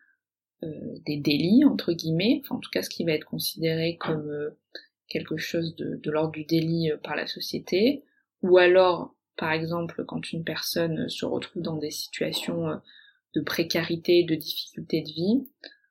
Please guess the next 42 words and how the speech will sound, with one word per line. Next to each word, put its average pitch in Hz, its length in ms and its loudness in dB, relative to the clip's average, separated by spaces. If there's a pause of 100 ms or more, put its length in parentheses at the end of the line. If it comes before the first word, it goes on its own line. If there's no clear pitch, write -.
(400)
on, 170 340 -2
on 175 140 0
a 160 120 4
vite 208 240 -2
tendance 220 460 4
à 170 100 4
penser 240 800 4 (480)
que - 120 -2
la 170 100 0
personne - 380 2
est 214 100 4
responsable 190 920 2
pleinement 190 680 2 (460)
de 208 100 8
leur 220 220 10
situation, 180 640 0
sans 247 260 6
chercher 226 360 4
en 214 140 4
fait 240 220 4
à 185 80 2
comprendre 214 540 2
qu'est-ce 208 200 4
qui - 140 -2
les 175 100 4
précipite - 840 0
dans 208 220 2
ces 214 160 0
positions, 185 680 -2 (600)
comment 214 220 8
ils 240 160 10
en 202 80 2
sont 196 160 0
arrivés 170 380 2
là 226 300 6
et 214 120 4
comment 196 320 -2
donc 208 260 0
ils - 120 -4
pourraient 214 280 0
se - 140 0
ressaisir 185 840 4